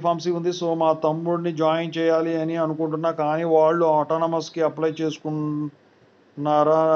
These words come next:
నాకు వచ్చి నైన్ మంత్స్ అయింది and minutes of meeting కూడా అయ్యింది. apply చేసినాక సార్, కానీ ఇంకా లెటర్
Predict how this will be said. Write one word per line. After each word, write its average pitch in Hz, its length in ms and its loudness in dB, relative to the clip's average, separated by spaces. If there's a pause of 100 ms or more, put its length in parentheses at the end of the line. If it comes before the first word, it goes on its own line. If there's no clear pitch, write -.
(360)
నాకు 151 280 -4 (120)
వచ్చి 151 240 -8 (180)
నైన్ 147 240 -2
మంత్స్ 151 260 -4
అయింది 151 280 -2 (600)
and 147 120 0 (260)
minutes 156 460 -2
of 160 120 0
meeting 156 340 -2
కూడా 156 160 4 (100)
అయ్యింది. 156 360 -2 (140)
apply 165 260 -4 (140)
చేసినాక 151 520 -4
సార్, 156 240 0
కానీ 165 260 -4 (540)
ఇంకా 151 140 2 (100)
లెటర్ 156 300 2